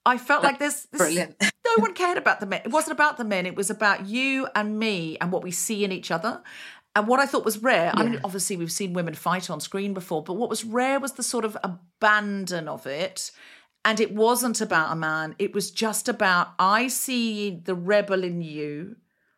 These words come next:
Speaker 1: and I identify with her and I enjoy her. And if I'll, I'll fake
Speaker 2: Yeah.
Speaker 1: it because I have to, because society, other constrictions, patriarchy, blah, blah, blah. But goddamn, do I see in you something I love. And that came across.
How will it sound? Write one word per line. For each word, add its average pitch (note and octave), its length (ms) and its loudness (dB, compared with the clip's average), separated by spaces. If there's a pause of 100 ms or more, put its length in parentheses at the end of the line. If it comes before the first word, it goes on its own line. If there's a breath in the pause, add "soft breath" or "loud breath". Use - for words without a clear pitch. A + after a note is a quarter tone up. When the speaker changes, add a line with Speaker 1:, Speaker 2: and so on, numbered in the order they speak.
Speaker 1:
and E3 200 -2
I D3 340 0 (120)
identify F#3+ 720 0
with F3 220 -4
her D#3+ 220 0
and D#3 120 -2
I D3+ 100 -2
enjoy D3 640 -2
her. C#3 300 -8 (340 loud breath)
And E3 140 -2
if D3 200 -8
I'll, F3 440 4
I'll F3+ 160 2
fake B3+ 420 0
Speaker 2:
Yeah. C#4 80 4
Speaker 1:
it - 140 -8
because G3 240 0
I E3+ 80 6
have - 300 -4
to, A3 180 2
because F3 280 -4
society, F3+ 800 0 (520 loud breath)
other F#3 240 2
constrictions, F#3 720 -2
patriarchy, E3+ 840 0 (120)
blah, E3 220 4
blah, E3 200 4
blah. E3 340 2
But - 360 -6
goddamn, G3 560 4
do F3 160 2
I D#3+ 60 4
see F3 260 -2
in D#3 120 -6
you D3 300 -6
something D#3 420 -6
I D3 120 -4
love. D#3+ 320 2
And G3 180 -2
that D#4+ 240 2
came B3+ 140 -2
across. A#3+ 180 -8